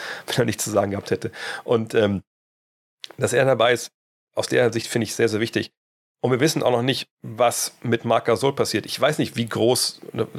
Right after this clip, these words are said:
sein Status so in, in, in der, in der, in der Kabine ist,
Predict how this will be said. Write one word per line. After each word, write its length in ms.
sein 220
Status 500
so 220
in, 180
in, 160
in 320
der, 160
in 160
der, 240
in 140
der 100
Kabine 440
ist, 280